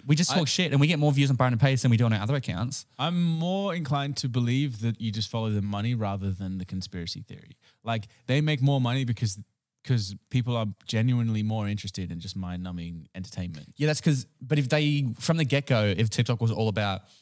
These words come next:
Speaker 2: But they, but they'd make less money.
Speaker 1: Yeah, okay.
Speaker 2: When you have shareholders, you
Speaker 1: Yeah.
Speaker 2: just chase
Speaker 1: Bit of both, maybe.
Speaker 2: <laughs> All right, maybe.
Speaker 1: But China
Speaker 2: Maybe.
Speaker 1: isn't,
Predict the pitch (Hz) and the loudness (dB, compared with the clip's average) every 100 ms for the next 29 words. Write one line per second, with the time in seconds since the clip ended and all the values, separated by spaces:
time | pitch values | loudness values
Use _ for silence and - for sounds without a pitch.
0 | _ _ _ 127 127 127 - 127 135 131 | _ _ _ -4 0 -2 -2 -2 0 0
1 | 135 143 131 151 117 127 98 - - 107 | 0 0 0 -2 -4 -6 -8 -8 -12 -10
2 | 98 104 _ 143 156 156 - 135 117 107 | -8 -10 _ 0 2 2 0 0 2 0
3 | 98 101 156 - - 110 - - _ _ | 0 -2 -2 -2 -2 -4 -6 -10 _ _
4 | 143 110 101 101 98 107 - - - - | -8 -4 -4 -4 -6 -6 -10 -2 0 2
5 | 208 180 208 254 202 131 160 123 101 123 | 2 4 4 4 2 2 0 2 0 -2
6 | - 139 123 110 113 107 | 2 2 4 4 2 0